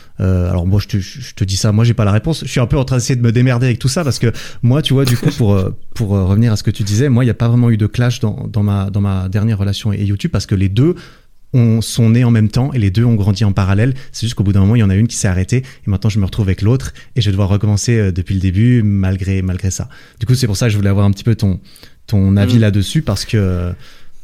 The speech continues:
Speaker 1: parce que, bah, moi, je suis un petit peu là-dedans aussi en ce moment, tu vois. Et que je me dis que, ben, ça influence d'une autre façon que quelqu'un d'autre qui aurait une vie professionnelle extrêmement importante,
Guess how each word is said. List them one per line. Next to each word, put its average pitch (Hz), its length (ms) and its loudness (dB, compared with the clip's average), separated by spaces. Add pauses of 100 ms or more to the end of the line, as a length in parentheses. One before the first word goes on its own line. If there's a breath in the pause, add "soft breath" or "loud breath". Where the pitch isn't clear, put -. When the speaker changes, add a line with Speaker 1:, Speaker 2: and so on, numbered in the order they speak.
(180)
Speaker 1:
parce - 200 -6
que, 87 460 0
bah, 82 380 -4
moi, 87 140 -4
je - 80 -10
suis - 180 -10
un 85 80 -4
petit - 140 -14
peu 87 260 -4
là-dedans 85 400 -4
aussi 82 240 -8
en 82 40 -6
ce - 140 -12
moment, 87 240 -4
tu - 140 -10
vois. 85 100 -6 (320 soft breath)
Et 95 80 -6
que 101 100 -2
je 90 140 -2
me 92 120 2
dis 107 260 0
que, 110 340 0
ben, 87 640 -2 (760)
ça - 220 -4
influence 104 480 -2
d'une 95 160 -2
autre 90 140 -6
façon 98 340 -4 (680)
que 123 80 0
quelqu'un 104 300 0
d'autre 123 240 2
qui - 120 -2
aurait 101 140 4
une 98 80 2
vie 101 120 0
professionnelle 98 560 -2
extrêmement 98 560 -2
importante, - 460 -6